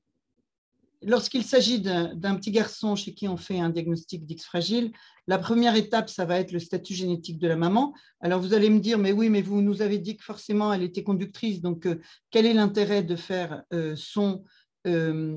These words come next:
test génétique pour savoir si elle a une prémutation ou une mutation complète ? » Ben, d'une part, parce que si elle a, euh, une, euh, pré-, une mutation complète, on sait que, euh, le,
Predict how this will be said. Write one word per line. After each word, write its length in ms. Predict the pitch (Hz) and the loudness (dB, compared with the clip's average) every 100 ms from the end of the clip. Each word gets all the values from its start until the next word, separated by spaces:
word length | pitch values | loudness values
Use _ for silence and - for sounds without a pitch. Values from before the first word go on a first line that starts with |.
| - - - | -8 -12 0
test 320 | 226 214 202 | 0 2 -2
génétique 520 | 180 190 190 214 - | 0 -2 -2 -4 -4
pour 100 | 185 | -6
savoir 260 | - 185 - | -4 -4 -4
si 140 | 180 | -2
elle 60 | 165 | 0
a 20 | |
une 100 | 160 | 0
prémutation 680 | - 202 196 202 - 202 | 0 0 2 -2 -2 -4
ou 40 | 190 | -2
une 100 | 175 | -2
mutation 420 | 170 170 165 147 | -2 -6 -6 -10
complète ? » 520 | 147 143 170 240 - _ _ _ - | -10 -6 0 0 -2 _ _ _ -4
Ben, 240 | 165 160 - | 0 0 -2
d'une 280 | 165 220 208 | 2 6 6
part, 360 | 233 214 175 - | 4 2 0 -6
parce 260 | 170 - | -8 -8
que 320 | - 202 170 - _ _ | -2 0 0 -4 _ _
si 540 | - - 262 247 - | -12 -2 0 0 0
elle 220 | 208 208 190 | 0 2 2
a, 280 | 185 - _ 185 | 0 -2 _ -2
euh, 280 | 170 160 143 _ _ _ _ _ _ _ _ _ | -2 -2 -6 _ _ _ _ _ _ _ _ _
une, 440 | 233 226 208 170 170 - | -2 2 2 0 -6 -6
euh, 160 | 185 170 | -4 -4
pré-, 360 | - 240 220 | -2 2 2
une 160 | 214 214 | 4 4
mutation 460 | 226 233 214 214 202 | 4 2 0 -2 -4
complète, 560 | 202 170 190 185 - _ _ _ - | -4 -2 -2 -2 -8 _ _ _ -2
on 140 | 214 | -2
sait 340 | 208 - 233 | -2 -4 -4
que, 400 | - 202 196 190 - | 0 0 0 -2 -2
euh, 180 | 180 170 | 2 2
le, 420 | 175 185 185 | 2 0 0